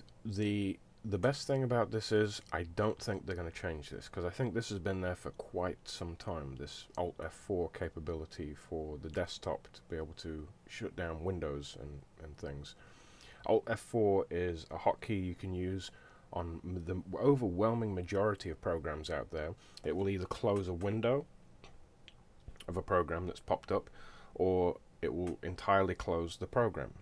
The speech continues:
For example, when I'm online gaming, uh, many times I'll just press Alt F four when I'm done, instead of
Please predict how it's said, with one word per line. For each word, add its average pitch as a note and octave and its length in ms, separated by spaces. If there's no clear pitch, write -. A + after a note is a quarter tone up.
For F2+ 120
example, G2 480
when E2 160
I'm E2 160
online F2+ 420
gaming, F2+ 460
uh, D#2+ 280
many F#2 340
times F2+ 440
I'll F2 100
just E2+ 200
press - 260
Alt - 180
F - 140
four F#2 280
when D#2+ 120
I'm E2 140
done, F2 260
instead F2 280
of F2 220